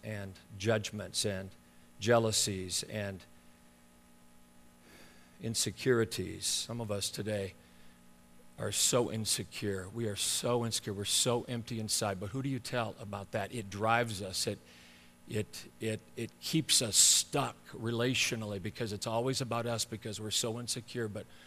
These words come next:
it's one of those hidden things of darkness, one of those secrets that keeps us from being released in freedom to be about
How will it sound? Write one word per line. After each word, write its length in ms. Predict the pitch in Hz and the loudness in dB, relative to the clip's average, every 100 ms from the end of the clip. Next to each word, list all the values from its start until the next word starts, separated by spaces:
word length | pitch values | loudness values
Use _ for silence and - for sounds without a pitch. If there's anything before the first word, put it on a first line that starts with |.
| - - - - - - | -20 -20 -20 -20 -20 -14
it's 160 | - 107 | -8 -2
one 120 | 131 | 0
of 80 | 123 | 2
those 180 | 110 101 | 2 0
hidden 320 | - 131 123 | -2 -2 -2
things 380 | - 120 113 101 | -4 -4 -4 -4
of 120 | 95 | -2
darkness, 720 | 107 107 104 95 85 - - | 0 0 -4 -14 -6 -4 -4
one 140 | 104 120 | -6 -4
of 80 | |
those 160 | 110 104 | -2 0
secrets 800 | - - 123 - 95 - - - | 2 2 0 -6 -10 -8 -6 -4
that 220 | 98 95 - | -6 -8 -8
keeps 340 | - 113 - | -8 -4 -2
us 260 | 98 87 - | -2 -4 -10
from 360 | - 107 92 90 - - - - - | -8 -8 -10 -12 -20 -20 -20 -10 -2
being 180 | 110 | 0
released 520 | 101 101 107 117 107 - | 0 -2 0 0 -2 -4
in 100 | 95 | -6
freedom 540 | - 117 113 95 85 - - - - - - - - - - | -4 -2 0 -2 -8 -16 -20 -20 -20 -20 -20 -20 -20 -20 -10
to 160 | - | -6
be 160 | 98 107 | -2 -2
about 580 | 92 104 98 92 - | 0 0 0 -4 -8